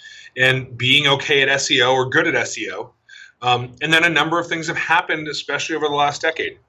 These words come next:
First of all, Google has changed S E O with Penguin and Panda and all the other things. S E O is no longer what it was. And getting to the top of Google in those cases, um, where people from, I would say from nineteen ninety-seven through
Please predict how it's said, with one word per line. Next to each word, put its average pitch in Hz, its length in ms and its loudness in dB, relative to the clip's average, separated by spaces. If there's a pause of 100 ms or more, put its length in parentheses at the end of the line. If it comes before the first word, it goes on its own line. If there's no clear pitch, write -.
(160)
First - 320 0
of 151 60 2
all, 147 200 6 (260)
Google 147 400 6
has 135 180 2
changed 135 280 -4
S 131 220 0
E 127 100 0
O - 240 -6 (100)
with - 160 -18
Penguin 131 380 2
and 110 160 -4
Panda 127 440 2
and 104 180 -4 (180)
all 113 120 2
the 143 100 8
other 190 140 6
things. 135 300 -2 (480)
S 156 200 0
E 180 100 4
O 165 100 4
is 139 120 0
no 151 120 -2
longer 151 300 2
what 139 120 2
it 131 80 -4
was. 127 380 -2 (120)
And 120 420 -2 (340)
getting 156 340 2
to 160 100 0
the 147 100 0
top 147 360 2
of 127 160 -6
Google 139 520 0 (420)
in 123 120 -6
those 135 240 2
cases, 135 680 -2 (160)
um, 117 240 -2
where 123 180 2
people 151 380 0
from, 123 480 -2
I 120 40 -6
would 127 120 -2
say 135 140 2
from 120 180 -4
nineteen 135 400 0
ninety-seven 131 720 0
through 123 480 2